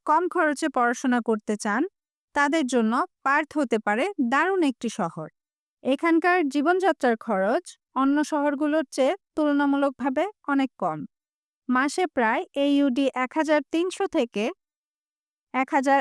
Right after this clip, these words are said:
আটশো পর্যন্ত হয়ে থাকে। পার্ট টাইম কাজ পাওয়াও তুলনামূলকভাবে সহজ, বিশেষ করে রেস্টুরেন্ট এবং কনস্ট্রাকশন,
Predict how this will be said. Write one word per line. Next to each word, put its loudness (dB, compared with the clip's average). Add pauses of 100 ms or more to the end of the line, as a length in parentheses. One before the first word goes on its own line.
আটশো 0
পর্যন্ত -2 (360)
হয়ে 2
থাকে। -8 (1080)
পার্ট 0
টাইম 2
কাজ 0 (100)
পাওয়াও 4 (160)
তুলনামূলকভাবে 2 (120)
সহজ, -4 (520)
বিশেষ 0
করে 2
রেস্টুরেন্ট 0
এবং 0 (640)
কনস্ট্রাকশন, 0